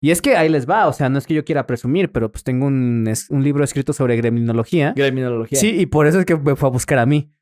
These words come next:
Speaker 1: O sea,
Speaker 2: Claro.
Speaker 1: me dijo, "Güey, es que, eh, aquí en este manual que tú hiciste el favor de escribir, Alejandro, aquí está todo, güey".
Speaker 2: Sí, no hay fuego.
Speaker 1: Eh, aquí, aquí está todo lo que podemos usar contra estos
Speaker 2: Gases,
Speaker 1: güeyes.
Speaker 2: fuego.
Speaker 1: Gases,
Speaker 2: Agua
Speaker 1: fuego.
Speaker 2: bendita.
Speaker 1: Ujú.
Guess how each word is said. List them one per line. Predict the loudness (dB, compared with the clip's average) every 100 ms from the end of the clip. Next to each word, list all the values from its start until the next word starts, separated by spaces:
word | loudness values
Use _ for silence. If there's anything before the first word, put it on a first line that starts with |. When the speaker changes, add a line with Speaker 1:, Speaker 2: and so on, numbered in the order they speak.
| -2
Speaker 1:
O | 2
sea, |
Speaker 2:
Claro. | 2 4
Speaker 1:
me | 2
dijo, | 2
"Güey, | 2 2
es | 0 0
que, | 0 0
eh, | -4 -8 -14 -12 -14 _
aquí | -10 -4 0
en | 0
este | 0
manual | 0 2 0 -2
que |
tú | -2 -2
hiciste | -2 -2
el | -2
favor | 0 0
de |
escribir, | 0 0 0 2
Alejandro, | 0 0 -2
aquí | -4
está | -6
todo, | -4 -2 -2
güey". | -2 -4
Speaker 2:
Sí, | -6 -10 -6
no | -4
hay | -2
fuego. | 0 0 0 -4 -12 -14
Speaker 1:
Eh, | -8
aquí, | -6 -4 0 0
aquí | 0 -2 -2
está | -2 -2
todo | 0 0 0
lo | 0 -2
que | -2
podemos | -2 -2 -2
usar | -2 -2
contra | -2 -2
estos | -2 0
Speaker 2:
Gases, | 2 4 4
Speaker 1:
güeyes. | 2 0 -6 _
Speaker 2:
fuego. | -2 0 2 0 -4 _ _
Speaker 1:
Gases, | -4 0 0 2 0
Speaker 2:
Agua | 2 4
Speaker 1:
fuego. | 4 4
Speaker 2:
bendita. | 4 2 2 -2 -2
Speaker 1:
Ujú. | 0 0 2 0 -2